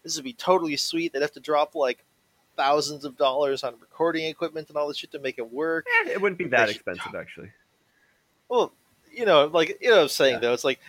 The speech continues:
Speaker 1: they'd have to do it, and I'm like, "They should totally do that. It'd be awesome."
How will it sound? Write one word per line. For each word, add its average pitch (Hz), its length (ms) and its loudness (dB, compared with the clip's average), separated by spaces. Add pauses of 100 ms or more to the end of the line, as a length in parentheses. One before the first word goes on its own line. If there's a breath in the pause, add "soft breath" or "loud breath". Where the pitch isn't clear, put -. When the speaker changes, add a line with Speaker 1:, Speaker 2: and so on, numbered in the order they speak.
Speaker 1:
they'd 160 120 2
have 175 120 2
to 135 80 -14
do 147 180 0
it, 123 40 6
and 120 80 -2
I'm 143 120 2
like, 131 220 0
"They 131 100 -2
should - 140 -12
totally 165 320 2
do 139 80 0
that. 110 140 0
It'd 120 100 -8
be 127 140 -14 (100)
awesome." 135 540 0